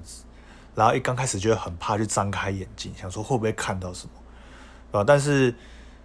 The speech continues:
就是我尝试了数次之后，就是发现我张开眼睛真的都没有看到什么东西，这样子。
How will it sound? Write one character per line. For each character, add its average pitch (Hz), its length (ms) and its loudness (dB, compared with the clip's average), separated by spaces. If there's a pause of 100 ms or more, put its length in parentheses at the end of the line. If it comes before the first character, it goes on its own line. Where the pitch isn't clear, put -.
(100)
就 143 140 4
是 123 80 6
我 117 100 10
尝 107 240 2
试 117 220 0
了 107 60 2
数 127 240 0
次 113 200 -2
之 104 120 -2
后， 104 180 2
就 101 100 -2
是 104 200 0
发 101 240 0
现 95 360 -4
我 95 100 -4
张 110 200 -2
开 107 160 -4
眼 87 100 -6
睛 92 140 -8
真 110 120 -2
的 101 60 -4
都 107 80 0
没 104 140 -4
有 90 100 -4
看 98 240 -6
到 95 140 -2
什 85 100 -12
么 87 100 -14
东 92 220 -12
西， - 200 -14 (1300)
这 104 60 -8
样 95 140 -10
子。 - 120 -16